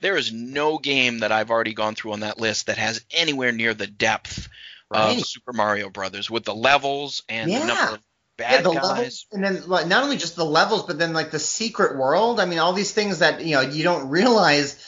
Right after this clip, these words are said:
Speaker 2: exist until, and I'm sure we'll, we'll talk about the uh, Nintendo Gaming Magazine a little bit. That was something of, of great value because that obviously gave massive tips and tricks, you know, obviously being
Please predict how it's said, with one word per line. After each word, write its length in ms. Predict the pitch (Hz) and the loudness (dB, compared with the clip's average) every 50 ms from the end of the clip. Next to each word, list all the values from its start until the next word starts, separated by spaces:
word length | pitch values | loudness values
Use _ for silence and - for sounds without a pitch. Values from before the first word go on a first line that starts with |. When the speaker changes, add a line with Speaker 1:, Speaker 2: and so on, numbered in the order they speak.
| - - - | -20 -12 -4
Speaker 2:
exist 540 | - 156 139 123 - 185 214 208 202 - - | -4 -4 -4 -2 2 4 4 4 4 0 -4
until, 580 | 165 160 156 - - 170 160 151 151 147 147 - - - - | -6 -6 -4 0 2 2 4 4 2 0 -2 -6 -14 -6 -2
and 100 | 160 165 | 0 0
I'm 100 | 156 151 | 0 0
sure 180 | - 190 170 | 0 -2 0
we'll, 180 | 160 156 139 135 | 0 0 -2 -2
we'll 140 | 143 143 143 | -2 -4 0
talk 260 | - 160 156 151 170 | 2 2 2 2 2
about 260 | 151 143 139 139 - | 2 4 2 2 2
the 260 | 147 135 131 123 - - - - - - _ - - | -2 -4 -4 -6 -8 -16 -20 -20 -20 -20 _ 0 2
uh, 300 | 131 127 123 123 113 - | 4 6 6 6 4 2
Nintendo 520 | 143 147 143 139 - 185 165 151 143 135 | -2 -4 -4 -4 -2 -2 0 0 0 0
Gaming 300 | 123 147 147 143 139 135 | 0 0 0 0 0 0
Magazine 540 | 135 135 135 131 120 135 123 - 147 151 151 | 2 2 2 2 2 0 -2 -2 -2 -2 -2
a 80 | 147 131 | -2 -2
little 200 | 123 117 113 98 | -2 -4 -4 -2
bit. 360 | 101 98 92 - - 92 104 | -2 -4 -4 -4 -6 -2 2
That 220 | 120 120 127 120 | 4 4 4 4
was 220 | 127 123 120 - - | 0 -4 -4 -4 -2
something 380 | - 143 127 - 143 131 117 | -2 -2 -2 -2 -4 -4 -4
of, 140 | 113 107 107 | -4 -6 -6
of 340 | - 113 131 107 110 101 - | -6 -6 -6 -6 -8 -12 -8
great 340 | - 151 160 165 170 165 147 | 0 2 4 4 4 2 0
value 480 | 117 127 120 113 110 110 110 110 110 107 | 2 4 4 4 4 4 0 -2 -4 -6
because 260 | 101 117 117 120 107 | -6 -4 -4 -2 2
that 200 | 120 127 123 123 | 4 4 6 6
obviously 440 | 120 117 117 113 107 120 113 - 127 | 6 4 4 0 -2 -8 -8 -8 -8
gave 400 | 104 117 123 117 113 110 - - - - _ _ _ _ - | -2 0 0 0 0 -4 -8 -18 -20 -20 _ _ _ _ -12
massive 600 | 131 135 139 135 139 143 160 - - 135 123 123 | -8 -2 2 4 4 4 4 2 -4 -10 -12 -10
tips 380 | - - - 165 - - - 151 | -10 -6 -6 -6 -6 -6 -12 -12
and 140 | 127 127 120 | -12 -12 -10
tricks, 420 | - - 220 208 160 - - - | -6 -2 0 0 0 -2 -4 -8
you 80 | 151 110 | -6 -4
know, 100 | 101 107 | -4 -2
obviously 320 | 113 120 113 120 117 123 | -2 -2 -2 -4 -10 -10
being 300 | 113 135 123 120 120 | -8 -8 -8 -8 -8